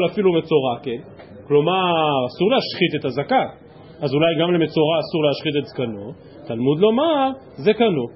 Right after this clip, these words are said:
דהיינו שיש גזירת הכתוב מפורשת, שכאשר מצורע מגלח את כל שערותיו, אז את כל שערותיו, כולל הכל,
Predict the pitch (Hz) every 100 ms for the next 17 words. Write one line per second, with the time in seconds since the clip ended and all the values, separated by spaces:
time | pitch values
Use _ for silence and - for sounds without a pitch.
0 | - - 139 180 240 180 143 143 156 220
1 | 143 123 113 135 190 170 131 - 180 202
2 | 240 240 262 330 285 233 233 - - -
3 | 240 233 151 139 208 165 151 156 151 185
4 | 147 131 143 165 151 131 156 135 139 120
5 | 120 175 247 185 202 277 - - - -
6 | 156 151 202 220 214 185 160 151 131 104
7 | - 143 185 147 185